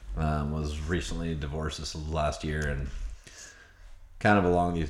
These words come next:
topics, conversation came up where he's like, "Honestly, like, I just have never known, like, in the last decade of my life, never known what it's like to just be with somebody just, that just thinks I'm cool."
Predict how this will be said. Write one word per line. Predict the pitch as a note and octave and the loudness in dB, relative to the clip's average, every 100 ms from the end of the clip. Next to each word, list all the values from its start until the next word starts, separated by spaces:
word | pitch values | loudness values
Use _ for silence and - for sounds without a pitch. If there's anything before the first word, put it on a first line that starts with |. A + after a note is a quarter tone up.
| - | 4
topics, | F#2 F#2 - D#2+ D2 - - - _ _ _ _ _ _ - | 6 6 4 0 0 -6 -8 -12 _ _ _ _ _ _ -8
conversation | - F2+ E2 - F#2 - - F#2 - E2+ D2+ - | 0 0 2 2 0 0 0 0 2 -2 -4 -2
came | F#2+ E2 | 0 2
up | D#2 D#2+ E2 | 2 2 2
where | D2+ | 2
he's | D2+ D#2 | 2 2
like, | D2+ D2 - - - - - _ _ _ _ _ - _ _ - - - - - - - | 2 0 -4 -18 -20 -20 -20 _ _ _ _ _ -20 _ _ -14 -14 -16 -18 -20 -10 0
"Honestly, | F2+ G#2 - A#2+ A#2+ | 2 2 4 4 4
like, | E2+ E2 C#2+ - - _ - | 4 0 0 -6 -20 _ -2
I | F#2 | 0
just | F#2+ A2 | 2 2
have | F2+ | 2
never | F2 F2 F2+ | 4 4 4
known, | F2 E2+ F2 E2+ D#2 - | 4 2 2 2 0 -4
like, | D#2+ D#2+ | -2 -2
in | D#2+ | 0
the | D#2+ | 2
last | D#2+ D#2+ D2+ - | 4 4 2 2
decade | E2 - E2 | 2 4 2
of | D#2+ | 4
my | D#2 | 4
life, | D2+ D#2+ D#2 D#2+ | 6 6 6 2
never | D#2 D#2 | 0 2
known | D#2 D#2+ | 0 0
what | D#2+ E2 D2 | 2 2 2
it's | C2+ | 2
like | D#2+ D#2+ - | 2 2 0
to | |
just | C#2 D2 - - - - - - - | -4 -4 -6 -16 -18 -16 -18 -16 -2
be | D2 E2 | 6 8
with | E2 | 8
somebody | - D#2 D2 C#2+ | 4 2 2 2
just, | C2+ D2 C#2 - | 0 -2 -4 -2
that | D2 C2+ | -2 0
just | D#2+ - | -2 0
thinks | D#2+ D2 | 0 0
I'm | C2 C#2 | -2 -2
cool." | - C#2+ C#2 | 0 0 0